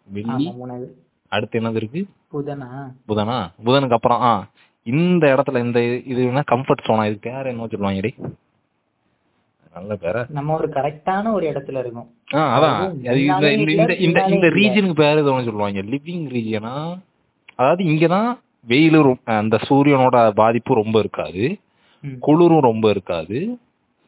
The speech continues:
Speaker 1: இங்க மட்டும்தான் ஒரு உயிர் வா-, அதான் நான் சொன்ன மாதிரி உயிர் வா-, ஓ-, பிறந்து, வளர்ந்து,
Speaker 2: ம்.
Speaker 1: வாழ்ந்து, சாவ முடியும். அந்த மாதிரி ஒரு ஸ்டேட் வந்து இத்தனை கேலக்சிஸ்லயும் எங்கேயும் நான் வந்து நம்பல. என்ன, நீ வந்து என்கிட்ட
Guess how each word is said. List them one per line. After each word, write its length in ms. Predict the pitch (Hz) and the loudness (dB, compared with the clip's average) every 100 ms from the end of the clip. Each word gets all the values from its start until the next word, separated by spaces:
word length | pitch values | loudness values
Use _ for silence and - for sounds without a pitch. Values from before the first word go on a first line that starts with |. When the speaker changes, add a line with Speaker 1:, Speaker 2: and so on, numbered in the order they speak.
| _ _ | _ _
Speaker 1:
இங்க 220 | 123 139 | -2 0
மட்டும்தான் 400 | 127 - 156 175 | 0 -2 -2 0
ஒரு 140 | 160 | 0
உயிர் 260 | 135 135 147 | 0 0 2
வா-, 160 | 127 113 | 2 0
அதான் 180 | 123 131 | 0 0
நான் 180 | 123 | 0
சொன்ன 80 | 117 | -2
மாதிரி 200 | 117 143 | -2 -2
உயிர் 200 | 117 123 | -2 -2
வா-, 320 | 107 104 120 | 0 0 0
ஓ-, 280 | - 98 95 - - - | -4 -8 -8 -12 -18 -4
பிறந்து, 680 | 208 135 135 143 214 277 - _ | -2 0 -2 -4 -4 -6 -14 _
வளர்ந்து, 460 | 95 98 120 123 180 | -4 0 0 -2 -6
Speaker 2:
ம். 120 | 220 | -6
Speaker 1:
வாழ்ந்து, 680 | 98 101 170 262 143 226 226 _ _ _ _ _ 120 - | 0 2 2 -2 -6 -10 -12 _ _ _ _ _ -8 -2
சாவ 220 | 107 101 | -2 -2
முடியும். 240 | 95 87 _ _ - _ _ _ | -8 -14 _ _ -20 _ _ _
அந்த 300 | - 113 143 | -8 -2 0
மாதிரி 260 | 139 160 165 | 2 0 0
ஒரு 120 | 139 | -2
ஸ்டேட் 240 | - 127 120 | -2 -6 -6
வந்து 300 | 123 170 214 | -8 -10 -12
இத்தனை 560 | 110 127 _ - 196 170 | -10 -10 _ 0 0 0
கேலக்சிஸ்லயும் 540 | 156 165 170 - 202 | -2 -2 -8 -10 -6
எங்கேயும் 300 | 139 131 139 | -6 -2 0
நான் 240 | 120 143 151 | 2 2 2
வந்து 160 | 160 | 0
நம்பல. 260 | 135 143 113 | 0 0 -2
என்ன, 580 | 113 110 120 135 120 120 | -4 -4 -4 -4 -6 -4
நீ 180 | 127 | -4
வந்து 220 | 131 139 160 | -4 -4 -4
என்கிட்ட 440 | 131 131 123 117 | -2 0 0 -2